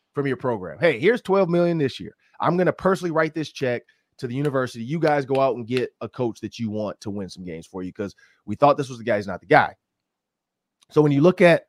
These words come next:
the Gophers and Max Brosner, they went out and got a guy out of the portal. He's one of the top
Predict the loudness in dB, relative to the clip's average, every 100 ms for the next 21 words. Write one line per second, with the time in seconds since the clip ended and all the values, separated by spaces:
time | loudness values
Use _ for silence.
0 | _ _ _ 2 8 8 8 0 0 0
1 | -2 -2 2 4 4 0 -6 -8 _ _
2 | 2 4 4 2 0 -4 -4 -6 -6 -4
3 | -6 -8 -2 -2 -2 -8 _ _ _ _
4 | _ _ _ -2 0 -2 -2 0 0 0